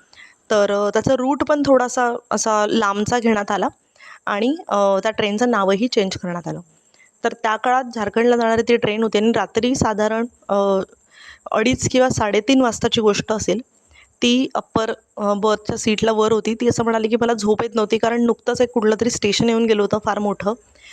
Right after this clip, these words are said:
आणि त्यामुळे बरेच लोक उतरले होते, नवीन लोक चढले होते आणि ट्रेनमध्ये ना सतत कोणीतरी येत असतं, नवीन लोक बसतात, जातात, कुणी मध्येच लाईटच लावतं वगैरे असे प्रकार होतात, त्यामुळे मग झोप मोड होते. ज्याची एकदम गाढ झोपेची सवय आहे त्याची झोप मोड होते." तर ती असं म्हणाली की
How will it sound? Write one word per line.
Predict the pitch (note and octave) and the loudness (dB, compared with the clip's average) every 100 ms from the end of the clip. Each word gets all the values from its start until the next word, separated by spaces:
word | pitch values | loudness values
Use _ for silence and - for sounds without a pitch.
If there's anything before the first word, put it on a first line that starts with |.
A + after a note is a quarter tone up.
| - - | -16 -6
आणि | G#3 | -4
त्यामुळे | A3 A#3 A#3+ | 0 0 0
बरेच | G#3+ A3 A3+ | 0 0 0
लोक | A#3 | 2
उतरले | A3+ A3 G#3+ G#3+ | 2 2 0 0
होते, | G#3 G#3 G3+ | 2 2 2
नवीन | G#3 G#3+ | 2 2
लोक | A3 A#3 | 0 0
चढले | A3+ G3 G3 G3+ | -2 0 2 2
होते | F#3 | 0
आणि | F#3+ A3+ | 0 0
ट्रेनमध्ये | B3 A#3+ B3+ C4+ | 2 2 2 2
ना | C4+ | 2
सतत | - B3+ C4 - | 0 -2 -2 0
कोणीतरी | B3 B3 A#3+ | 2 2 2
येत | A3+ A3 | 2 0
असतं, | G#3+ - G#3+ | -2 0 0
नवीन | G#3+ G#3+ | 2 2
लोक | G#3+ G#3 | 2 0
बसतात, | G#3 G3+ - G3 G3 | -2 -2 -4 -6 -4
जातात, | F#3+ F#3+ F#3+ F#3 F3+ - - - - | -4 -4 -4 -6 -8 -16 -20 -20 -2
कुणी | A#3+ A#3 | 0 2
मध्येच | A3+ G#3+ A3 A3 | 2 2 2 0
लाईटच | G#3 G#3+ A3 A3 | -2 -2 -4 0
लावतं | G#3 G3+ G3+ | -2 0 2
वगैरे | G3+ G#3 | 4 4
असे | G3+ A3 | 2 -2
प्रकार | G#3 G#3 G#3+ | -4 -2 -2
होतात, | G#3 G3+ | -2 -2
त्यामुळे | G#3 G#3+ | -2 0
मग | A#3 C4+ | 0 2
झोप | A#3 B3 - | 0 0 2
मोड | A3+ F#3+ | 2 2
होते. | F3 F#3 - G3+ | -2 -6 -6 -2
ज्याची | G3+ A3 | 0 0
एकदम | A3 - F#3 G#3+ A3+ | -2 -4 -6 -4 -2
गाढ | G#3 G#3+ | -2 -2
झोपेची | A3 G#3 G#3 A3 | -2 -4 -4 -2
सवय | G#3+ G3+ | 0 2
आहे | F3+ F3 C4+ _ _ - - - _ | 0 -6 -12 _ _ -20 -20 -20 _
त्याची | G#3+ G3+ C4+ | -2 0 0
झोप | B3+ B3+ | 0 2
मोड | A#3+ G#3+ | 2 2
होते." | F#3 E3 - | 0 -2 -2
तर | |
ती | - | -2
असं | B3 C4 | 0 2
म्हणाली | C4 C4 C#4 | 2 0 -2
की | D4+ | -2